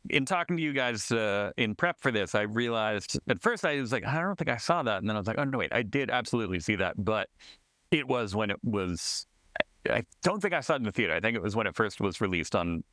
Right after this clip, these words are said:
on home video. So it was V H S that we're talking. So, um, spring of ninety-four. So it would have been, I would have been in college and, and been, um, kind of, this would have been the kind of thing that, like, somebody on the dorm floor, you know, rented, and we all went and watched it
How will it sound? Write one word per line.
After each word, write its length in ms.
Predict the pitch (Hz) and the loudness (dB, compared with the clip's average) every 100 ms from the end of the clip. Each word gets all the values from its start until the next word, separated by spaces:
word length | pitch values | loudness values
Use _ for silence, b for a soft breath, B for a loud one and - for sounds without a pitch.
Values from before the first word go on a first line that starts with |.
| _ | _
on 440 | 92 85 85 80 73 _ _ - | 0 2 -2 -4 -6 _ _ -2
home 200 | 135 120 | 0 0
video. 240 | 98 76 | 0 0
So 100 | 120 | 0
it 40 | 117 | -2
was 100 | - | 0
V 180 | 160 143 | -2 -2
H 140 | - | 0
S 240 | 101 67 | 0 0
that 100 | - | -2
we're 100 | 71 | -2
talking. 300 | 69 78 78 | 0 0 0
So, 240 | 80 95 73 B B B B B _ _ _ - | 0 0 -2 B B B B B _ _ _ 0
um, 540 | 104 85 90 87 87 | 2 2 0 -2 -2
spring 420 | - - 135 139 | -4 -2 0 0
of 60 | 131 | 0
ninety-four. 640 | 123 123 113 - 110 104 | 0 0 -2 0 0 0
So 140 | 98 104 | 0 0
it 20 | |
would 120 | 110 | 0
have 60 | 107 | 0
been, 340 | 104 101 92 | 0 0 0
I 100 | 113 | 0
would 100 | 123 | 0
have 60 | 120 | 0
been 100 | 110 | -2
in 80 | 101 | 0
college 640 | 101 101 101 90 78 - - | 0 2 0 0 -2 -2 0
and, 460 | - 92 87 80 71 | 0 0 0 -2 -2
and 280 | 92 90 82 | 0 0 -2
been, 400 | 92 90 87 80 _ - | -2 0 -2 -4 _ -2
um, 640 | 101 87 87 85 82 76 - _ - | 0 2 0 -2 -2 -6 -8 _ -2
kind 180 | - 113 | 0 0
of, 80 | 95 | 0
this 220 | 135 156 | -2 0
would 100 | 147 | -2
have 80 | 127 | 0
been 140 | 123 | -2
the 80 | 120 | 0
kind 180 | 135 113 | 0 0
of 80 | |
thing 200 | 113 110 | 0 0
that, 100 | 107 | 0
like, 200 | 107 104 | 0 -2
somebody 340 | - 117 110 104 | 0 -2 0 0
on 100 | 104 | 0
the 60 | |
dorm 440 | 90 98 95 95 82 | 0 0 0 0 -4
floor, 380 | - 107 90 80 | -2 0 0 -2
you 140 | - 101 | -2 0
know, 80 | 80 | 0
rented, 320 | 127 123 123 | 0 0 -2
and 40 | |
we 120 | 104 | 0
all 140 | 90 87 | 0 0
went 140 | 87 | 0
and 100 | 90 | 0
watched 320 | 85 76 - | 0 0 0
it 100 | 85 | -2